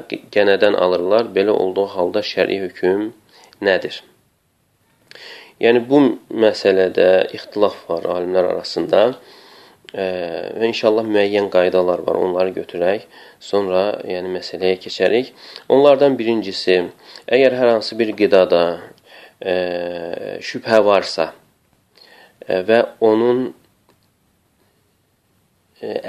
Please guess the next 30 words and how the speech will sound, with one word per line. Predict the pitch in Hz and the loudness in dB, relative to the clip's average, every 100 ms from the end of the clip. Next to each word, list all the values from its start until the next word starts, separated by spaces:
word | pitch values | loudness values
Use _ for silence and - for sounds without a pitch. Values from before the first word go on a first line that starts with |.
| 110 | 2
əvəz | 110 113 104 | 4 4 4
edicisi | 95 95 95 - 104 | 2 -2 -8 -8 -2
varsa, | 101 90 - - - _ _ _ _ _ _ _ _ _ _ _ _ - | 0 0 -4 -14 -18 _ _ _ _ _ _ _ _ _ _ _ _ -2
bədil | 98 95 104 95 | 0 0 -2 0
varsa, | 98 92 - - 85 98 - _ _ _ _ _ _ _ - | 2 2 -2 -10 -8 -10 -12 _ _ _ _ _ _ _ -14
yəni | 95 - | -10 -2
onu | 98 107 | 2 0
tərk | - 85 - - | 0 -6 -6 -18
et. | - - _ | -20 -20 _
Yəni | - 92 | -8 -6
şübhə | - 92 - 92 | -8 -6 -2 -2
olanı | 87 85 85 110 | -2 -6 -6 -6
tərk | - 85 - 101 | -4 -6 -2 -2
et. | 120 - _ - - - _ | -2 -6 _ -20 -20 -20 _
Ə, | - 90 87 82 80 | -14 -12 -10 -10 -12
bu | 104 | -12
birinci | 101 90 87 92 | -10 -10 -6 -6
qaydadır. | - 85 82 82 98 | -2 -2 -2 -8 -8
Çünki | - 90 90 | -10 -14 -12
Peyğəmbər | - 82 85 90 | -10 -10 -6 -8
sallallahu | - | -8
əleyhi | 90 | -10
və | |
səlləm | - 85 | -8 -8
buyurur | 80 82 90 | -8 -12 -14
ki, | - 90 | -10 -2
"Də'mə | 104 87 90 85 | -2 0 -2 -2
yəribukə | 85 85 92 - | -2 -4 -6 -6
ilə | 104 110 113 | -4 -2 -2
mə | 123 | 0